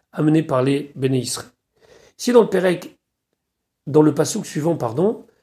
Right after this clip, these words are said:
Moshe Rabbeinu va s'intéresser au Seir.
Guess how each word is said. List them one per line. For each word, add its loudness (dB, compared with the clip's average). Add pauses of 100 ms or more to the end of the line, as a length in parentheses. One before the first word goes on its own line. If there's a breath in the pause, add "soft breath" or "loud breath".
(160)
Moshe -2
Rabbeinu 2
va 0
s'intéresser -4 (540)
au 4
Seir. -2